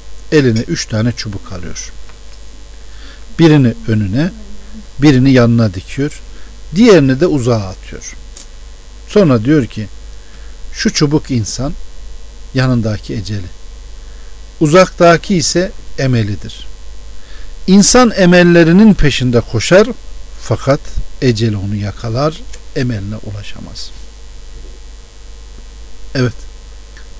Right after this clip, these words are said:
Hadis-i şerifi tekrarlıyorum bakın. Çok muhteşem bir rivayet. Üç tane çubuk alıyor, birini şöyle dikiyor,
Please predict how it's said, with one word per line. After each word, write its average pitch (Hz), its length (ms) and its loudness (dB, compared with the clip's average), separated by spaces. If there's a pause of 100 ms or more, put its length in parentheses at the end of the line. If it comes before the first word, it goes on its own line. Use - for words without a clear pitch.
(300)
Hadis-i 156 240 -2
şerifi 143 300 0
tekrarlıyorum 113 760 -2
bakın. 98 260 -10 (500)
Çok 202 240 -2
muhteşem 123 580 -2
bir 110 80 -2
rivayet. 90 580 -12 (1400)
Üç 247 160 0
tane 151 280 6
çubuk 123 380 -2
alıyor, 117 560 2 (420)
birini 131 280 4
şöyle 113 380 2
dikiyor, 117 400 -2